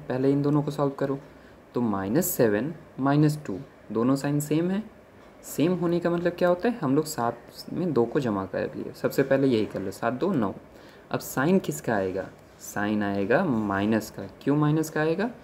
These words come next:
क्योंकि सेवन बड़ा है, सेवन के सामने माइनस है, और एक्स को ऐसे उतार लिए।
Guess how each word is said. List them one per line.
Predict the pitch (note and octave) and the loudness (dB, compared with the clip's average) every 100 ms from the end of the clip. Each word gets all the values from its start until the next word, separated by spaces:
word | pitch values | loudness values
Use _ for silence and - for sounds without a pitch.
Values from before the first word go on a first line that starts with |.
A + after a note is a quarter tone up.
| - - - | -20 -16 -8
क्योंकि | G#2+ A2+ | -6 -4
सेवन | - A2 B2 D3 | -2 0 2 4
बड़ा | A#2+ A2+ | 4 2
है, | E3 | 0
सेवन | - A#2+ A2+ | -4 -2 -2
के | A2+ | -4
सामने | A2 A#2 F3 | -4 -4 0
माइनस | C#3+ G2+ F#2+ F2+ | 0 0 -2 -6
है, | - - - - - - | -12 -16 -18 -20 -20 -4
और | A2+ A#2 | 2 2
एक्स | D3 - | 2 -2
को | - F3+ A3 - | 0 2 0 -4
ऐसे | B2+ - | -6 2
उतार | C3+ - G2+ | 2 4 0
लिए। | G2 G2 G2 | 0 -4 -8